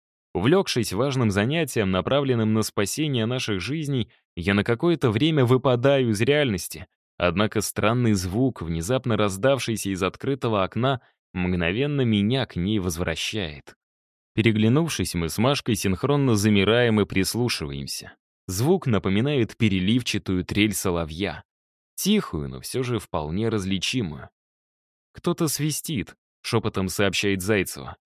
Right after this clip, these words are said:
«Там, снаружи». Смахнув со лба скопившийся от напряжения пот, я подползаю к окну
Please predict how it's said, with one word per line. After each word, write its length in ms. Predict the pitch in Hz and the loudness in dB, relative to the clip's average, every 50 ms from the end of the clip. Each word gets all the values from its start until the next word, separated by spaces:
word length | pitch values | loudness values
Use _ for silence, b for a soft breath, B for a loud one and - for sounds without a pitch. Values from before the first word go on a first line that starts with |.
| _ _ _ | _ _ _
«Там, 220 | - 175 170 135 107 | 0 2 2 2 2
снаружи». 640 | - - 120 120 139 156 165 151 139 139 120 110 - _ _ _ _ _ _ _ _ | 0 0 0 0 0 0 0 0 0 -2 -2 -4 -6 _ _ _ _ _ _ _ _
Смахнув 460 | - - 95 90 85 - 110 110 101 | -8 -4 -2 -2 -2 0 0 0 0
со 160 | - - 98 90 | 0 0 0 0
лба 300 | 90 85 90 117 120 113 | 0 0 0 0 0 0
скопившийся 720 | - - 98 90 - 123 123 113 - 107 98 - - 92 | 0 -2 -4 -2 -2 -4 -4 -4 -4 -4 -4 -4 -4 -4
от 100 | 90 - | -4 -4
напряжения 560 | 98 87 - 92 85 90 113 113 107 92 85 | -6 -6 -4 -6 -6 -4 -4 -2 -2 -4 -4
пот, 240 | - - 131 131 - | -4 -4 -4 -2 0
я 140 | 110 101 90 | 0 -2 -2
подползаю 640 | - 98 80 - 95 92 90 82 113 120 117 101 | -2 -6 -6 -2 -2 -2 -2 -2 -2 -2 -2 -2
к 80 | - - | -2 -4
окну 360 | 92 - - 123 139 139 127 | -6 -4 -4 -4 -4 -4 -4